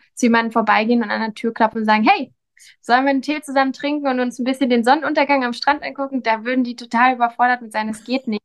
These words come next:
Du musst denen sagen, <laughs> "Nächste Woche um drei Uhr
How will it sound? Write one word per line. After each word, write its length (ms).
Du 80
musst 160
denen 120
sagen, 180
<laughs> 260
"Nächste 560
Woche 420
um 220
drei 400
Uhr 420